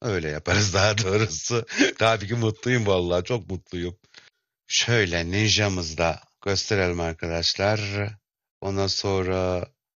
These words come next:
bunu da ikinci ekipman sayfasını açtım. İki se-, ikişer zırh getirdim. Titan kolye, bilezikler işte. Bunları da orada ucuzu da aldım.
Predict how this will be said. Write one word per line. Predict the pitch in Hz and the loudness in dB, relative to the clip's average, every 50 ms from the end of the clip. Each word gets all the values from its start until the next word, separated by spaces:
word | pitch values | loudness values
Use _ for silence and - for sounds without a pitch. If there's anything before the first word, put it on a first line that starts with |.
| _ _ - | _ _ -6
bunu | 117 123 127 120 110 | -2 0 0 2 2
da | 110 101 90 85 - - _ _ _ _ _ _ _ _ | 2 2 2 0 -2 -8 _ _ _ _ _ _ _ _
ikinci | 107 104 - - 110 98 98 | -10 -8 -4 -4 -2 0 0
ekipman | 95 90 - - 101 95 | 0 -2 -2 -2 0 0
sayfasını | 90 - - 95 92 90 - 87 85 - 87 85 | 0 0 0 0 0 0 -2 -6 -6 -6 -10 -10
açtım. | - - 85 87 87 - - - 104 104 113 131 - _ _ _ _ _ _ _ _ _ _ _ - | -6 -4 -4 -4 -4 -4 -6 -6 -6 -6 -6 -8 -14 _ _ _ _ _ _ _ _ _ _ _ -16
İki | 117 - - | -12 -10 -10
se-, | - - 110 - - _ - | -2 -2 -2 -2 -2 _ -10
ikişer | 110 - - - 113 98 87 | -8 -4 0 2 2 2 2
zırh | 78 73 85 82 - | 0 -2 -4 -4 -2
getirdim. | - 104 95 - 104 101 95 92 104 107 107 | -2 -2 -2 -2 -4 -4 -2 -2 -2 -4 -4
Titan | 104 - - - - 92 95 98 | -6 -10 -14 -8 -4 -4 -2 -2
kolye, | 95 - - 95 90 85 82 80 80 80 - - _ _ _ _ _ _ _ _ _ _ - | -4 -4 -2 -2 -2 0 -2 -2 -4 -4 -6 -12 _ _ _ _ _ _ _ _ _ _ -6
bilezikler | - 98 95 85 78 85 - - 85 82 82 | -2 -2 -2 -2 -2 -8 -6 -2 0 0 0
işte. | 76 - - - - 90 92 101 117 117 _ _ _ _ _ _ _ _ _ _ _ _ _ _ _ _ _ _ _ | 0 -2 -6 -4 -2 -2 -2 -2 -2 -6 _ _ _ _ _ _ _ _ _ _ _ _ _ _ _ _ _ _ _
Bunları | 107 104 101 98 92 | -6 -2 0 0 2
da | 98 | 2
orada | 95 98 90 92 - - - _ _ _ _ _ _ _ _ | 0 2 2 0 -2 -2 -8 _ _ _ _ _ _ _ _
ucuzu | 110 104 - 98 90 78 80 85 - | -10 -8 -4 -6 -6 -4 -6 -4 -4
da | - - - | -4 -4 0
aldım. | - 95 90 85 82 78 82 90 95 101 | 0 0 2 0 -2 -2 -4 -6 -6 -6